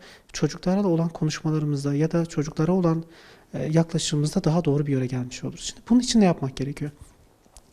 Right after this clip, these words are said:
Elbette sosyal medyadan artık kaçış yok. Birçok kişinin artık sosyal medya hesapları var. Burada benim tavsiyem ki ben de bu şekilde yapıyorum. Resmi kurumları ya da çok güvenilir hekimleri takip etmek gerekiyor. Özellikle de enfeksiyon hastalıkları uzmanları ve bu alanla yine ilgilenen nöroloji uzmanlarının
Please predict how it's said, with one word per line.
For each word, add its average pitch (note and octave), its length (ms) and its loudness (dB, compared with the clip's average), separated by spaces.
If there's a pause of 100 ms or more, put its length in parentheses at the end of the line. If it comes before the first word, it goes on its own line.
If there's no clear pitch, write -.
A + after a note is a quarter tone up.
(160)
Elbette G#3+ 300 4
sosyal F3+ 360 2
medyadan E3 320 2
artık D#3+ 200 -2
kaçış E3 320 -4
yok. C3+ 200 -4
Birçok E3 260 -2
kişinin D3 240 0
artık D3 220 -4
sosyal D3+ 320 0
medya C#3+ 160 2
hesapları D#3 420 0
var. C#3 140 0 (560)
Burada G#3+ 420 4
benim G3+ 160 8
tavsiyem E3+ 420 2
ki D#3+ 140 0
ben F#3+ 160 6
de D#3+ 60 4
bu D#3 60 -2
şekilde C#3+ 320 -2
yapıyorum. C#3+ 420 0 (540)
Resmi E3+ 300 4
kurumları G#3 420 4
ya G3+ 80 4
da F#3+ 60 2
çok - 240 -8
güvenilir F3+ 460 2
hekimleri E3 440 2
takip D3 340 -4
etmek C#3 280 -6
gerekiyor. C#3+ 360 -8 (120)
Özellikle F#3+ 480 2
de D#3+ 60 2
enfeksiyon E3+ 480 0
hastalıkları D3 480 0
uzmanları C#3+ 440 0
ve D#3+ 120 0
bu F3+ 80 4
alanla E3 260 4
yine D#3 200 2
ilgilenen C#3+ 380 2
nöroloji D#3 360 4
uzmanlarının D3+ 640 2